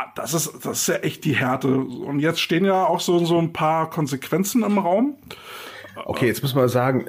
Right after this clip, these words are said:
Speaker 2: wir haben's jetzt nur von Football aktuell, ne?
Speaker 1: Ja, genau,
Speaker 2: Zugesteckt
Speaker 1: danke.
Speaker 2: und sowas, ne?
Speaker 1: Genau, Football aktuell, da haben wir, da haben wir's jetzt einfach mal rauskopiert, die, die Meldung, und aus der, äh, tragen wir quasi vor.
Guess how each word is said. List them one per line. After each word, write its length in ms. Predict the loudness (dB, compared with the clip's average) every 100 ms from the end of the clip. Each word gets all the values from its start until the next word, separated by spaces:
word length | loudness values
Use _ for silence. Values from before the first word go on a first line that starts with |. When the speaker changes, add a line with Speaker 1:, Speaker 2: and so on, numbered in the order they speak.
| -10
Speaker 2:
wir 200 | -10 -4 -2
haben's 260 | -2 0
jetzt 220 | -2 0 0
nur 100 | 2
von 140 | 0
Football 320 | -2 -2 -2
aktuell, 640 | -2 -2 -2 0 2 2 2
ne? 60 |
Speaker 1:
Ja, 260 | 0 2 0
genau, 280 | 0 2 2
Speaker 2:
Zugesteckt 520 | 2 2 2 2 2
Speaker 1:
danke. 40 | 2
Speaker 2:
und 80 |
sowas, 320 | 2 0 0 2
ne? 60 |
Speaker 1:
Genau, 240 | 2 2 0
Football 320 | -2 -2 -2
aktuell, 320 | 0 0 2
da 140 | 2 2
haben 180 | 0 2
wir, 400 | 2 2 -2 -4
da 100 | -2
haben 120 | 0
wir's 120 | 0 0
jetzt 180 | -2
einfach 300 | -2 -4 -2
mal 140 | 0 0
rauskopiert, 760 | 0 -2 0 -2 0 0 0
die, 160 | -2 -4
die 160 | -2
Meldung, 540 | 0 2 2 2 0 0
und 260 | 0 0
aus 240 | -2 -6 -2
der, 380 | 0 2 0 -2 -6
äh, 520 | -6 -6 -8 -12 -12
tragen 380 | -6 -4 0 0
wir 80 | -2
quasi 360 | -4 -4 -4
vor. 460 | -6 -2 0 0